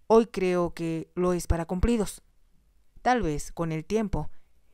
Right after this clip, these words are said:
te enseñe a recibir mis cumplidos con gracia. Ocultándome detrás de un abanico con coqueta femineidad, supongo". Él lanzó una carcajada,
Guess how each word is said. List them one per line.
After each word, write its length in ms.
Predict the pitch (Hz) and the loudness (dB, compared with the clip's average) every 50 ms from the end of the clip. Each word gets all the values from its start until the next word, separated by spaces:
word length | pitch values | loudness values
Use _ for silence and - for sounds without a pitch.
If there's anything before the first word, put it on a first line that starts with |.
| _ _ - | _ _ -2
te 140 | - 180 180 | 0 0 0
enseñe 320 | 180 170 - 190 190 196 | 0 0 0 2 2 2
a 60 | 185 185 | 2 2
recibir 400 | 185 170 - 185 175 170 180 180 | 0 0 -2 0 0 0 0 -2
mis 120 | 175 - | -4 -4
cumplidos 480 | - 175 170 - - 233 240 214 180 - | -6 -4 4 4 4 6 6 2 2 0
con 220 | - 175 160 156 | -2 -4 -4 -2
gracia. 480 | 156 156 156 151 - - 156 143 - - - - - - _ _ _ _ - _ _ _ _ _ _ _ _ _ - - _ - | -2 0 0 0 -2 -4 -6 -8 -10 -12 -18 -20 -20 -20 _ _ _ _ -20 _ _ _ _ _ _ _ _ _ -20 -20 _ -4
Ocultándome 720 | - 170 - 170 165 165 - 165 160 160 160 160 160 160 | -4 0 0 0 0 0 0 0 0 0 0 0 0 0
detrás 380 | 160 160 - - 165 165 165 160 | 0 -2 0 2 2 2 2 2
de 100 | 170 165 | 0 -2
un 140 | 165 165 165 | 0 0 0
abanico 500 | 160 160 160 165 190 226 - - 190 - | 0 0 0 0 -2 -4 0 0 0 0
con 160 | - 170 156 | 0 -4 -2
coqueta 400 | - 165 156 170 160 - 156 151 | -2 -4 -2 -2 -2 -2 -2 -2
femineidad, 560 | 175 160 151 151 151 151 151 151 175 185 - - - | -2 -2 -4 -4 -4 -4 -2 0 0 0 0 -2 -10
supongo". 560 | - - - 151 - 180 208 202 156 147 - - - - - - - - - - - _ - - _ - - - _ _ - - - - - | -12 -8 -4 0 0 0 0 0 -2 -6 -8 -8 -12 -16 -20 -20 -20 -20 -20 -20 -20 _ -20 -20 _ -20 -20 -20 _ _ -20 -20 -20 -10 -4
Él 220 | 175 175 170 170 | -2 0 0 2
lanzó 280 | 165 170 165 - 214 220 | 0 0 2 4 4 4
una 220 | 226 226 226 208 | 6 6 4 2
carcajada, 600 | 208 170 160 - 156 147 - 165 156 151 156 | 2 0 0 0 -2 -2 0 -2 -2 -2 -4